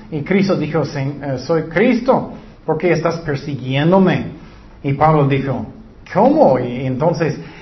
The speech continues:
en ese momento, Dios le mandó para ser un apóstol y él dijo las cosas que él tenía que sufrir para Jesucristo. Entonces, tenemos que en-, entender que eso es un man-, mandamiento,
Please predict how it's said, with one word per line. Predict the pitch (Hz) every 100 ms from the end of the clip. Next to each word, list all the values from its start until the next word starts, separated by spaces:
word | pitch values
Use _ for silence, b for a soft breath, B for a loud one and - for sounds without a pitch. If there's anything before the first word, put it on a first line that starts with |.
| B
en | 135 151
ese | 165 208
momento, | 165 170 269 240 190
Dios | 135 143 185 202
le | 175 147
mandó | 139 123 123 127 208 269 135 165 - - -
para | 139 131
ser | - 135 135
un | 139
apóstol | 127 123 196 226 196 214 214
y | 147
él | 139 151
dijo | 139 180 190
las | 143 -
cosas | 160 156 156 - B B B B B -
que | 147 135
él | 151 156
tenía | 147 156
que | - 143
sufrir | - 151 131 - 147 202 156 -
para | 139 123
Jesucristo. | 135 127 131 - 143 143 156 - 117 110 - B B B B B B
Entonces, | 180 240 226
tenemos | 202 285 320
que | - 254
en-, | 196 175
entender | 160 151 156 170 196
que | 170 160
eso | 190 196
es | 240
un | 220 175
man-, | 156 147 151
mandamiento, | 143 139 131 131 170 240 220 160 -